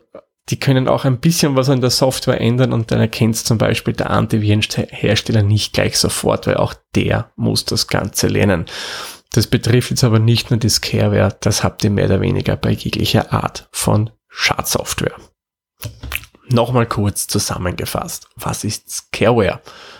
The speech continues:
Das ist eine Software, die euch erschrecken soll und dadurch euch bewegt, Geld an Betrüger zu bezahlen. Die simuliert euch einen Virenbefall vor, eine Hacking-Attacke et cetera und will euch somit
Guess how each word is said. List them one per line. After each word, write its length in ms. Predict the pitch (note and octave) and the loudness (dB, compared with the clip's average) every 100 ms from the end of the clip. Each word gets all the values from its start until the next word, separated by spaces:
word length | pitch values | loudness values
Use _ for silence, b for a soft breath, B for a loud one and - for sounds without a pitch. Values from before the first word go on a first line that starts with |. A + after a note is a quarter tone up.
| B - | B -4
Das 200 | A2 - | -2 0
ist 260 | A2+ - - | -2 -2 -2
eine 200 | G#2 A2+ | -2 0
Software, 440 | - - - A#2+ | 0 0 0 -2
die 140 | - - | 0 -2
euch 240 | A2 - | -2 -4
erschrecken 540 | A#2+ - A2 - C3 | -4 0 -2 0 -2
soll 280 | A#2+ A#2+ A#2+ | 0 2 2
und 240 | - G2 - | 0 -6 -4
dadurch 500 | - G#2 A2+ G#2 - | -4 -2 -2 -2 -4
euch 360 | A#2+ A2 - _ _ _ _ _ _ - | -8 -8 -12 _ _ _ _ _ _ -2
bewegt, 560 | G#2+ G2+ G#2 A2 - - B B B B - | 0 4 4 2 -2 -18 B B B B -2
Geld 480 | A2+ G#2 A2+ - - | 0 4 2 0 -2
an 300 | G#2 G#2+ G#2 | -2 0 -4
Betrüger 640 | - - - G2+ G2+ G2+ - | -8 -6 0 0 2 0 0
zu 160 | G2 | -6
bezahlen. 680 | - - - - - - A2+ - | -6 -8 -2 -2 -2 -10 -12 -4
Die 80 | A#2+ | 0
simuliert 560 | A2+ G#2 G2+ G#2+ A#2+ | 2 2 2 2 2
euch 140 | A2+ A2 | 0 -2
einen 260 | G2+ G#2 | -6 0
Virenbefall 600 | A2+ C3 A#2 A2 A2+ A2 | 2 2 2 0 0 -2
vor, 180 | A2 A2 | -2 -4
eine 120 | A2 | -2
Hacking-Attacke 920 | G#2 A2 - A2 G#2 G#2 - - - - | -2 -2 -4 -4 -4 -4 -8 -8 -10 -8
et 160 | - | -10
cetera 460 | - A2+ A2+ A2 A2 B B B B | 0 0 2 2 2 B B B B
und 200 | C#3 A2+ | -2 2
will 140 | G#2 | 2
euch 180 | G#2 - | 2 0
somit 560 | - - G2+ G2 - | -4 -4 -8 -10 -10